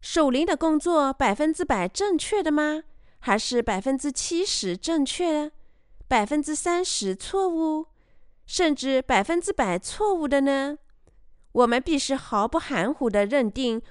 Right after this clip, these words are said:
我们做的属灵的工作是百分之百正确的。只有在我们做这样的决心时，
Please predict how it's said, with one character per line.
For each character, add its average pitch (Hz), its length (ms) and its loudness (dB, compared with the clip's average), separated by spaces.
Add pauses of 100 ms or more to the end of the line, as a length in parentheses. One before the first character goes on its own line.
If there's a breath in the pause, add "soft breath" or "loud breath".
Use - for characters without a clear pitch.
(120 soft breath)
我 240 160 6
们 214 140 0
做 349 180 0
的 247 140 2
属 220 320 0
灵 175 160 -2
的 220 100 -2
工 226 220 0
作 240 320 0 (160 soft breath)
是 - 180 0
百 302 240 0
分 269 180 0
之 294 140 -4
百 185 220 -2
正 269 300 -2
确 220 340 -2
的。 156 280 -2 (840)
只 262 100 -2
有 302 180 6
在 262 160 4
我 240 160 4
们 185 160 2
做 285 200 2
这 302 160 0
样 240 120 2
的 208 120 0
决 180 280 0
心 285 280 2
时， 175 400 -2